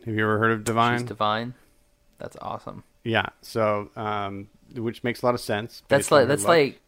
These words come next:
Speaker 2: was her name, like, Divine?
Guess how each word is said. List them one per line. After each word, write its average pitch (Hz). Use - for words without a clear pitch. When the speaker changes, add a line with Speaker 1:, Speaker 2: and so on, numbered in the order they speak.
Speaker 2:
was 156
her 165
name, 143
like, 135
Divine? 131